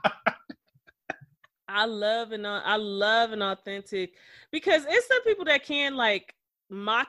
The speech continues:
it, but it's just certain nuances in, in the,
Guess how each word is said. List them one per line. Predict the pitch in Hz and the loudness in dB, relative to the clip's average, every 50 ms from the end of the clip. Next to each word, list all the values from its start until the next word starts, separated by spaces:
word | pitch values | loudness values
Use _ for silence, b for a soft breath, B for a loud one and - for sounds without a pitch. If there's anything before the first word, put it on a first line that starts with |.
| - 330 | -4 -8
it, | 320 330 254 - _ _ _ _ _ _ _ _ _ - | -8 -8 -8 -12 _ _ _ _ _ _ _ _ _ -14
but | 196 175 156 226 240 240 226 214 180 - - _ _ _ _ _ _ _ _ _ _ _ _ | -12 0 4 6 8 8 6 4 2 -2 -8 _ _ _ _ _ _ _ _ _ _ _ _
it's | - 302 349 349 330 | -2 -2 0 0 -2
just | - 294 277 254 - - | -2 -4 -4 -4 -4 -2
certain | - 262 262 247 233 214 202 214 | 2 4 4 4 4 2 0 0
nuances | 220 233 254 254 254 254 262 254 269 240 226 | 2 4 6 6 6 6 4 2 -2 -4 -2
in, | 202 208 208 202 196 - | -2 -2 -2 -4 -6 -8
in | - 190 190 190 185 165 | -8 -6 -6 -6 -6 -4
the, | 165 180 175 | -4 -4 -4